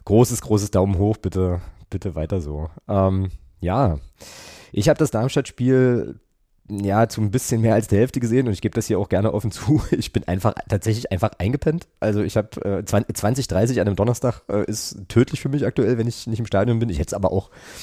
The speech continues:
ich war halt so durch letzte Woche, ich hätt's tatsächlich, glaub ich, auch gar nicht unfallfrei ins Stadion geschafft. So, und hab dann halt die erste Halbzeit mir noch, äh, mir noch angeschaut, so, und, äh, hab dann die rote Karte von Piccini noch mitbekommen und dann war's halt vorbei. Und das ist in letzter Zeit echt, also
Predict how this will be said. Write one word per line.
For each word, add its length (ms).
ich 80
war 80
halt 120
so 140
durch 320
letzte 220
Woche, 120
ich 80
hätt's 140
tatsächlich, 380
glaub 100
ich, 100
auch 60
gar 140
nicht 100
unfallfrei 360
ins 100
Stadion 260
geschafft. 300
So, 180
und 180
hab 120
dann 120
halt 120
die 60
erste 240
Halbzeit 260
mir 80
noch, 260
äh, 140
mir 100
noch 120
angeschaut, 460
so, 220
und, 540
äh, 880
hab 280
dann 540
die 100
rote 280
Karte 240
von 160
Piccini 340
noch 100
mitbekommen 440
und 80
dann 120
war's 160
halt 120
vorbei. 420
Und 160
das 100
ist 120
in 80
letzter 220
Zeit 200
echt, 300
also 200